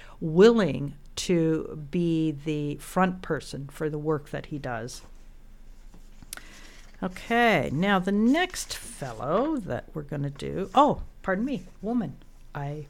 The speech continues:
apologize, Amelia Earhart. Um, and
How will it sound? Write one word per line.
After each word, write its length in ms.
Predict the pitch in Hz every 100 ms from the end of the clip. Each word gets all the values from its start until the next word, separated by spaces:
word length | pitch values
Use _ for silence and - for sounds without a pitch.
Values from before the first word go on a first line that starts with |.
| -
apologize, 600 | - 247 247 - 135 - -
Amelia 540 | 196 208 254 285 269 -
Earhart. 600 | 180 190 185 135 117 - - - - - - - - - -
Um, 560 | 202 196 240 285 - - -
and 580 | 240 233 233 226 220